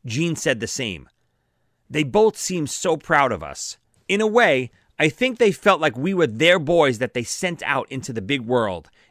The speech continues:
and we'd made something of ourselves. I also couldn't pass up the opportunity to give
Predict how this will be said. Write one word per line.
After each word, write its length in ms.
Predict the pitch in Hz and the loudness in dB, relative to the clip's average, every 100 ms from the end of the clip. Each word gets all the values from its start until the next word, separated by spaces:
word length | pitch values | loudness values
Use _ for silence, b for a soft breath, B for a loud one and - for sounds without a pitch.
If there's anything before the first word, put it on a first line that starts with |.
| - | -8
and 100 | 135 | -4
we'd 200 | 143 120 | -2 -2
made 320 | 127 147 135 | 0 0 0
something 340 | - 110 101 | -6 -8 -6
of 100 | 95 | -8
ourselves. 720 | 90 82 - 85 65 - - - _ _ _ _ _ _ _ _ _ _ _ | -8 -8 -8 -10 -10 -12 -14 -16 _ _ _ _ _ _ _ _ _ _ _
I 100 | 165 | 0
also 400 | - 226 226 226 | 2 2 4 0
couldn't 280 | 175 - 160 | 0 -2 -2
pass 280 | 123 160 - | 2 2 2
up 140 | 160 | -4
the 140 | 151 147 | 0 0
opportunity 600 | 143 135 165 160 135 113 | 0 -4 -6 -4 -4 -6
to 120 | 127 | -6
give 220 | 107 139 | -2 -2